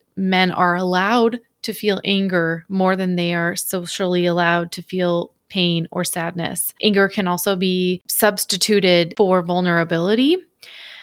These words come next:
Uh, so if someone's feeling vulnerable, they can make a target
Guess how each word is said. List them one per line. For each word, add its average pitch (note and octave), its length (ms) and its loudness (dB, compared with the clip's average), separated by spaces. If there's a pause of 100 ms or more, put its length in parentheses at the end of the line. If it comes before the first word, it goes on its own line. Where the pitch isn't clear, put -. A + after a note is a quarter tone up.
(200)
Uh, F3+ 200 0
so F#3+ 240 0
if F#3 80 -6
someone's F#3+ 360 -2
feeling F#3 360 0
vulnerable, F#3+ 800 0
they F#3 160 0
can E3+ 420 -4 (220)
make F3+ 480 -4 (400)
a A3+ 60 -4
target F#3+ 720 0